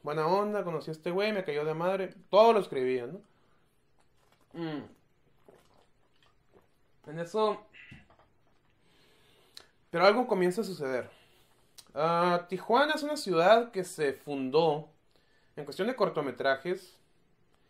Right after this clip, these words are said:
se fundó en base a experimentos. Nunca ha habido una escuela, nunca había una escuela de cine aquí en Tijuana, nunca había habido. Nu-, este,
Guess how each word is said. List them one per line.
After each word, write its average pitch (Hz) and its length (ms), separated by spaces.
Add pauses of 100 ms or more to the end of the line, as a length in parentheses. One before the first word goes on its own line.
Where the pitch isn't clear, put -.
(380)
se 160 160
fundó 147 480
en 196 80
base 156 240
a - 20
experimentos. 120 800 (240)
Nunca 180 300
ha - 20
habido 196 220
una 196 100
escuela, 180 340
nunca 190 220
había 214 140
una 214 100
escuela 214 380
de 160 100
cine 180 580
aquí 135 220
en 135 60
Tijuana, 151 320
nunca 151 240
había 165 160
habido. 143 320 (840)
Nu-, - 160 (160)
este, 131 840